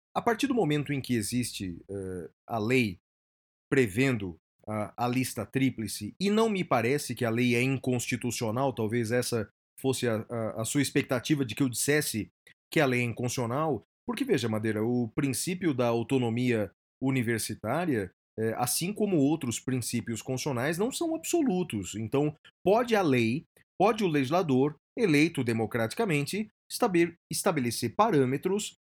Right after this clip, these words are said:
pra essa autonomia, né? A partir do momento em que a lei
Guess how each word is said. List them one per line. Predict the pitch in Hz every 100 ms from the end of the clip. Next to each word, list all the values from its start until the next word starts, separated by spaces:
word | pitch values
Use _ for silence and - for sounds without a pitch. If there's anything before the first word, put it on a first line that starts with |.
| _ -
pra | 240
essa | 151 143 196
autonomia, | 202 196 220 254 180 156 104 90 -
né? | 123 143 - _ _
A | 190
partir | 180 180 226
do |
momento | 240 226 180 165
em | 180
que | 175
a | 170
lei | 123 110 92